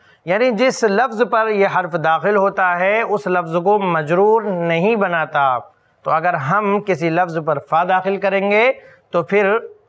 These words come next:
फ़उसरती नहीं होगा, फ़उसरतु ही रहेगा, क्योंकि फ़ा हर्फ़े जर नहीं है, फ़ा हर्फ़े अत्फ़ है। हर्फ़े अत्फ़ वो हर्फ कहलाता है जो एक लफ्ज़ को दूसरे लफ्ज़ से जोड़ता है या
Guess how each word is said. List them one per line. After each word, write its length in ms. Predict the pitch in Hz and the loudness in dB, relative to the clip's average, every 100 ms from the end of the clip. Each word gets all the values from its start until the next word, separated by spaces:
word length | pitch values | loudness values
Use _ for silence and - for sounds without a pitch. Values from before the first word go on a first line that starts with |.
| - | -2
फ़उसरती 840 | 190 240 247 208 185 190 254 240 | 0 0 0 0 0 0 0 2
नहीं 300 | 214 214 220 | 2 2 2
होगा, 400 | 190 165 190 240 - - _ - | 2 2 2 0 -4 -20 _ -4
फ़उसरतु 720 | 185 226 - 202 185 185 196 | 0 0 0 0 0 0 0
ही 200 | 175 247 | 2 2
रहेगा, 680 | 240 190 170 160 156 139 123 113 _ _ _ - | 2 2 0 2 2 2 0 -4 _ _ _ -4
क्योंकि 220 | 156 165 | -2 -2
फ़ा 240 | 165 185 196 | -2 0 0
हर्फ़े 420 | 170 160 - 135 | 0 -4 -2 -2
जर 300 | 127 156 214 | 0 0 0
नहीं 340 | 220 214 214 220 | 0 0 0 2
है, 240 | 214 214 214 - _ | 2 2 -2 -14 _
फ़ा 280 | - 190 208 | -4 2 2
हर्फ़े 440 | 208 170 156 - 196 | 2 -2 -4 -2 0
अत्फ़ 480 | - 226 254 185 175 | 0 -2 -2 -4 -2
है। 360 | 160 156 139 120 - - - | 0 0 0 -4 -10 -20 -6
हर्फ़े 300 | 175 190 185 | -4 -2 0
अत्फ़ 360 | 170 233 - 240 240 240 - _ 135 | 0 0 -2 0 0 -2 -14 _ -10
वो 280 | 135 208 262 | 0 2 2
हर्फ 300 | 233 220 190 | 0 -4 -4
कहलाता 560 | 165 175 160 151 165 | -2 0 0 0 -2
है 280 | 160 175 202 226 - _ - | 0 0 0 -2 -10 _ -12
जो 220 | 139 202 202 208 226 - - - | -2 2 4 2 0 -6 -10 -2
एक 220 | 254 240 | 0 0
लफ्ज़ 280 | 233 208 202 | -2 0 -2
को 160 | 190 208 | 0 0
दूसरे 340 | 185 180 175 | 2 2 2
लफ्ज़ 300 | 160 202 214 220 | 0 -2 -2 -2
से 160 | 226 | 0
जोड़ता 420 | 190 202 190 196 190 | 2 2 2 0 0
है 320 | 180 185 180 | 0 0 0
या 180 | 156 | -2